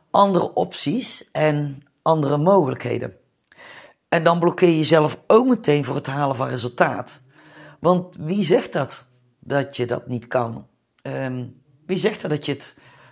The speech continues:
dat het nog nooit is gelukt en dat het nou dan dus ook niet lukt? Ehm,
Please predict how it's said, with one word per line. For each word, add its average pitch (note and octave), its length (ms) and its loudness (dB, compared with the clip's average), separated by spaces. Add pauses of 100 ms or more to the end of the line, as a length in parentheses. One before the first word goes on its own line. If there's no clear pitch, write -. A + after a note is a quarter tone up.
(140)
dat C#3+ 140 -2
het C#3+ 120 -4
nog C#3+ 180 -6
nooit D3 200 0
is - 120 -6
gelukt D3 260 -2
en D3 80 -2
dat C3 100 -2
het B2+ 120 -8
nou D3 220 4
dan C3+ 180 4
dus - 360 -4 (100)
ook F#3 240 4
niet D3 200 2
lukt? - 380 -2 (600)
Ehm, D3+ 260 6